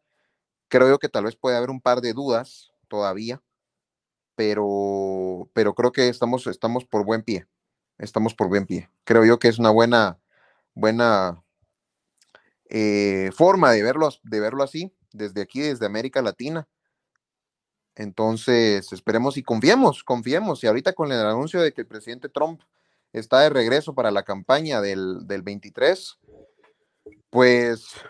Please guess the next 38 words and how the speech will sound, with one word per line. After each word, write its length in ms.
yo 180
esperaría 540
que 160
las 160
cosas 300
se 180
tengan 200
que 120
dar 160
como 180
se 80
tengan 220
que 80
dar. 200
Que 200
gane 340
el 120
presidente 500
Donald 340
Trump, 340
que 120
recupere, 840
em, 640
la 160
Casa 280
Blanca, 540
que 120
se 100
les 180
fue, 380
que 80
se 140
les 180
fue 140
arrebatada 680
por, 640
por 200
una, 560